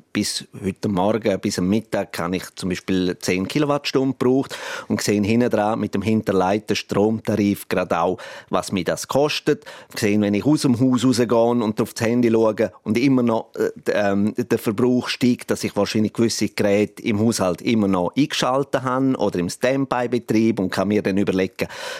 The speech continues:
braucht's das, was sind das für Geräte, nochmal zurück und abschalten oder am Abend, wenn ich zurückkomme,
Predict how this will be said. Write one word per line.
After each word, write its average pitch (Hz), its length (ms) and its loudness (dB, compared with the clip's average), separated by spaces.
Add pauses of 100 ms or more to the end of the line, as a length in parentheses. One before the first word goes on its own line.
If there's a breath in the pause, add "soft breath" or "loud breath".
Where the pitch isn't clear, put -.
braucht's - 420 0
das, 117 260 -2
was 92 140 -4
sind 117 220 2
das 117 120 -2
für 110 120 -4
Geräte, 107 420 2
nochmal 92 200 0
zurück - 320 -4
und 101 60 2
abschalten 110 640 0
oder 98 120 0
am 95 100 0
Abend, 101 260 0
wenn 95 120 0
ich - 100 -6
zurückkomme, 95 600 -2